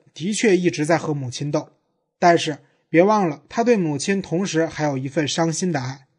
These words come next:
如果母亲的声音中带着爱，无论要她做什么，她都会去做的。可惜她从没有听到这样的声音，这最终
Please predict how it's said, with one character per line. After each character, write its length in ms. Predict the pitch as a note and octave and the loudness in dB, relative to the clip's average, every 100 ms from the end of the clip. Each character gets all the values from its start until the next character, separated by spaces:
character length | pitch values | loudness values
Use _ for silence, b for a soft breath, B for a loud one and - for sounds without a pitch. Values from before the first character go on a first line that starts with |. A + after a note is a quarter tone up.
| _ _ _ _ _ _ | _ _ _ _ _ _
如 180 | - D4 | 2 6
果 140 | D#4 D#4 | 8 6
母 160 | G#3 | 4
亲 160 | F3+ A#3+ | 0 -2
的 80 | G3 | -2
声 180 | B3+ | -2
音 140 | B3+ A#3+ | -2 -2
中 160 | B3 B3 | -2 2
带 200 | B3 F#3 | 2 2
着 120 | D#3 | 0
爱， 220 | D#3+ - _ _ - | 0 -4 _ _ -6
无 140 | D3+ | 0
论 180 | A3+ G#3 | 2 4
要 160 | G3 F#3 | 4 0
她 140 | G3 | -2
做 180 | G3+ F#3 | -2 -2
什 180 | - C3+ | -2 -6
么， 260 | F3 - _ - | -6 -8 _ -12
她 100 | C#3+ | -2
都 180 | D#3 | -2
会 140 | D#3 D3+ | 0 -4
去 140 | - | -6
做 240 | B2+ F3+ C#3 | -2 0 -2
的。 140 | - _ _ _ _ _ - | -8 _ _ _ _ _ -6
可 220 | E3+ E3 | 2 2
惜 300 | F#3 G#3+ G3 b | 2 -4 -6 b
她 200 | - G#3 | 2 2
从 320 | G3+ - D#3+ B3 | 2 0 0 2
没 80 | |
有 160 | A#3 D#3 | 2 0
听 220 | - E3 | -2 -2
到 160 | E3+ C#3 | 0 2
这 100 | D#3 | 0
样 140 | C#3+ | -2
的 80 | B2+ | -6
声 220 | - D3+ | -6 -2
音， 240 | D3 D#3 - _ _ _ _ | -2 -2 -8 _ _ _ _
这 360 | F#3 F3+ - _ | 0 0 0 _
最 260 | - G3+ E3+ | 2 4 6
终 260 | G#3 G#3 | 2 -2